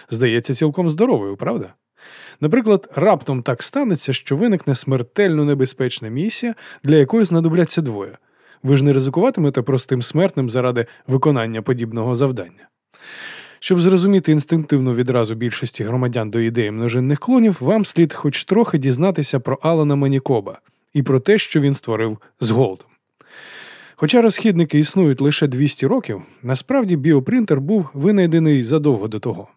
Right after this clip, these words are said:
навіть до запуску Джинши. Але до появи Манікоби процес викликав лише наукову цікавість і не більше. Системи, які створили вчені,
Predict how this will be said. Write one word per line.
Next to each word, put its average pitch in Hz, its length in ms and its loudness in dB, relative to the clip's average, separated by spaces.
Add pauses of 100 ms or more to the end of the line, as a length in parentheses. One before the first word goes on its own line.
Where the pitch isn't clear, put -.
(200)
навіть 151 280 2
до 151 160 4
запуску 151 420 0
Джинши. 135 420 -4 (680)
Але 160 260 2
до 151 140 2
появи 143 380 2
Манікоби 131 560 -2
процес 139 440 -6
викликав 165 440 0
лише 151 320 0
наукову 151 440 2
цікавість 139 560 -4
і 147 40 -2
не 139 120 0
більше. 107 420 -10 (640)
Системи, 165 520 0
які 139 260 2
створили 135 400 2
вчені, 123 420 -2